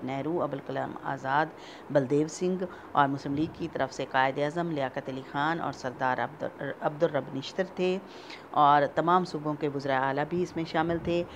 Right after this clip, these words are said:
और दीगर जो छोटी पार्टियां थीं, ये जैसे यूनियनिस्ट पार्टी या हिंदुओं की और छोटी पार्टियां थीं, उनके अरकान को भी इसमें शामिल किया गया।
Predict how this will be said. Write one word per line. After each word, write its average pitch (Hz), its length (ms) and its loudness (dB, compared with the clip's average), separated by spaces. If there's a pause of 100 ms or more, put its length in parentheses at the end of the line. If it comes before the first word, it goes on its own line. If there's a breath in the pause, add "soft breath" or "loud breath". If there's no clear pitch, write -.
(200 loud breath)
और 160 160 4
दीगर 170 300 2
जो 180 140 -4
छोटी 156 280 -4
पार्टियां 147 400 -2
थीं, 139 200 -6
ये 143 160 -2 (120)
जैसे 139 260 0
यूनियनिस्ट 139 500 -2
पार्टी 139 420 0
या 139 100 0
हिंदुओं 156 340 0
की 160 140 -6
और 151 160 6
छोटी 139 280 -6
पार्टियां 131 380 -2
थीं, 156 180 -4
उनके 208 360 0
अरकान 135 400 0
को 135 140 -4
भी 151 180 -2
इसमें 165 380 -4 (340 loud breath)
शामिल 131 380 6
किया - 260 -6
गया। - 220 -8